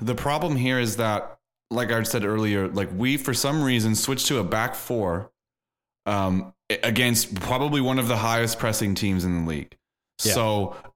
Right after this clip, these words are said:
Speaker 1: all these play, uh, these, you know, Acosta, Espejo, and Singh, especially over on that side, were just getting run rampant by Gennaro Daniels. I mean, he was given so much space to run around.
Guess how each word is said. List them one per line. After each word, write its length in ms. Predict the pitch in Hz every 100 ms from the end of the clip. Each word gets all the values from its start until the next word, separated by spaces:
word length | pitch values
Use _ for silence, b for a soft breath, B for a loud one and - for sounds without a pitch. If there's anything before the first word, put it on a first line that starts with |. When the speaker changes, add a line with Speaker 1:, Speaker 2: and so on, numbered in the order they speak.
| -
Speaker 1:
all 220 | 110 127
these 200 | 139 143
play, 320 | - 139 131
uh, 180 | - 110
these, 500 | 104 107 123 113 -
you 80 | 120
know, 160 | 110 95
Acosta, 440 | 104 120 123 139
Espejo, 420 | 123 - 120 113
and 100 | 110
Singh, 240 | 104 120 107
especially 440 | 98 110 104 101
over 260 | 92 90 92
on 120 | 90
that 200 | 92 95
side, 220 | - 87
were 80 | 90
just 240 | 87 110 -
getting 240 | 113 101
run 500 | 98 98 110 117 117
rampant 500 | 104 104 110 110 78
by 140 | 87 85
Gennaro 400 | 87 90 85 82
Daniels. 500 | 76 78 71 65 71
I 60 |
mean, 120 | 90 90
he 120 | 110
was 120 | 123
given 260 | 104 107 87
so 360 | 87 - 123 139
much 180 | 151 -
space 340 | - 117 113
to 120 | 117
run 160 | 95 95
around. 360 | 90 85 80